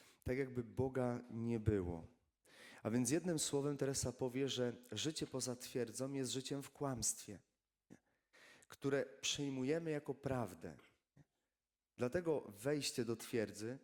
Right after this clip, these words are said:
to jest odkrycie i powoli odkrywanie, kim ja jestem naprawdę. Odkrywanie piękna, które uczynił, czy w którym uczynił mnie Bóg i którego On jest źródłem.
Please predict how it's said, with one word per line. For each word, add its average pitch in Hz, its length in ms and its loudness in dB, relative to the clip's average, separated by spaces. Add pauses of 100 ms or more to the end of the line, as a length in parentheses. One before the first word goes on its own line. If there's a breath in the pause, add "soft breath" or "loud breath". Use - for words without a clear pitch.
(120)
to - 80 -4
jest 120 220 -2
odkrycie 127 640 -4 (120)
i 117 80 -8
powoli 131 420 -2
odkrywanie, 127 520 -4
kim 156 420 -8
ja 139 120 0
jestem 127 460 -4
naprawdę. 120 720 -4 (920)
Odkrywanie 135 600 2 (380)
piękna, 139 540 -2
które 120 420 -4 (380 loud breath)
uczynił, 139 600 -4 (100)
czy - 140 -8
w - 60 -16
którym 135 380 -4
uczynił 127 420 -4
mnie 123 220 0
Bóg 127 240 -4
i 123 80 -10
którego 127 400 -2
On 127 160 -2
jest 120 160 0
źródłem. 107 640 -4